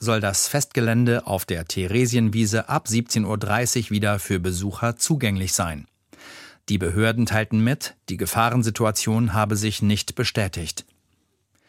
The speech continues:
Das Gelände war am Vormittag nach einer Sprengstoffdrohung gesperrt und anschließend mit Hilfe von Spürhunden durchsucht worden. Nach Angaben der Stadt stand die Drohung im Zusammenhang mit einer Explosion und einem Brand in einem Wohnhaus im Münchner Norden.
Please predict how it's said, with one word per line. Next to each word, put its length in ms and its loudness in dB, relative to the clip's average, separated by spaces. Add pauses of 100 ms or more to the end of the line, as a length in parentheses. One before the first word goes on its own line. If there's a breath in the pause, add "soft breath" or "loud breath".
(300 soft breath)
Das 200 2
Gelände 480 6
war 100 2
am 140 -4
Vormittag 580 2
nach 160 0
einer 220 0
Sprengstoffdrohung 920 0
gesperrt 680 -2
und 360 -4
anschließend 480 0
mit 140 -6
Hilfe 320 0
von 220 -2
Spürhunden 600 2
durchsucht 480 0
worden. 380 -2 (580 loud breath)
Nach 260 -4
Angaben 480 2
der 120 -2
Stadt 300 -2
stand 320 -2
die 100 -6
Drohung 340 2
im 140 -2
Zusammenhang 600 2
mit 180 0
einer 240 -4
Explosion 680 2
und 200 -2
einem 220 0
Brand 400 0
in 140 -2
einem 300 0
Wohnhaus 420 2
im 160 4
Münchner 320 4
Norden. 460 0